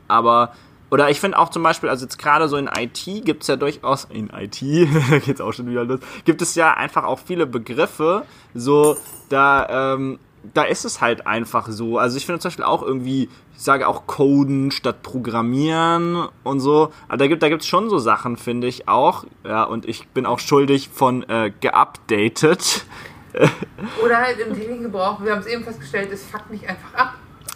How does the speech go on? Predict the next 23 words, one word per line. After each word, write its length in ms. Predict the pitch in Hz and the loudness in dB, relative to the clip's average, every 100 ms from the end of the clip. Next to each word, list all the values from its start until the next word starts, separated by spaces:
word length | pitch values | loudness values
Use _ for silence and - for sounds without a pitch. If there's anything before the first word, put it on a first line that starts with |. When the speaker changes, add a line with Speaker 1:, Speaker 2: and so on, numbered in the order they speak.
| - - | -10 -6
Speaker 1:
Es 100 | - | -2
fuckt 200 | 147 139 | -2 0
mich 180 | 127 | -2
einfach 280 | - 127 131 | -2 0 2
ab, 160 | - 139 | 2 -2
stimmt. 440 | - 143 147 139 - - - - - 269 - | 0 2 2 0 -10 -20 -18 -16 -10 -8 -2
Auch 140 | - 139 | 2 2
so 100 | 135 | 2
eine 140 | 123 | 0
klassische, 720 | - 123 120 127 - 120 120 - - - | 0 0 0 -4 0 2 2 -2 -20 -4
die, 200 | 123 117 | -2 2
genau, 140 | 147 160 | 4 6
aber 140 | 160 | 6
da, 120 | 175 | 2
das 200 | 196 180 | 2 -4
finde 200 | - 208 | -2 -2
ich, 140 | 196 - | -2 -2
das 140 | 165 | -6
finde 180 | 208 196 | -4 -6
ich 100 | - | -2
aber 160 | 151 147 | 0 2
noch, 320 | 147 147 - - | 2 0 -2 -4
äh, 200 | 127 | -2